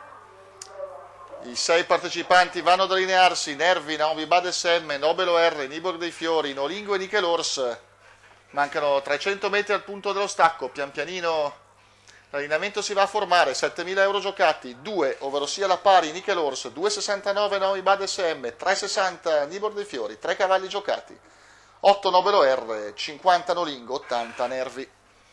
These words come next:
Non è allineato Nolingo, che è una ventina di metri indietro, si dis-, scosta anche Nervi, si ritrae Nickel Horse, rimangono solo in tre a staccare.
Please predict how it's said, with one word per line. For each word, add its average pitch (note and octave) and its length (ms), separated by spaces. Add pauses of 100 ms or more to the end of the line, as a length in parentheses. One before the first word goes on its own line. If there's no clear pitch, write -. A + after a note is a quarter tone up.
(480)
Non B2 220
è D3 160
allineato D3+ 600
Nolingo, E3 540 (1160)
che A2 160
è A2 40
una A#2 140
ventina B2 320
di E3+ 100
metri E3+ 220
indietro, D#3 640
si B2 480
dis-, C3 340 (500)
scosta F3 460
anche D#3 520
Nervi, D3+ 400 (680)
si - 140
ritrae D#3+ 640
Nickel G3 280
Horse, F3+ 400 (840)
rimangono D#3 540
solo G#3 360
in F#3+ 160
tre G3+ 200
a E3+ 60
staccare. D3+ 580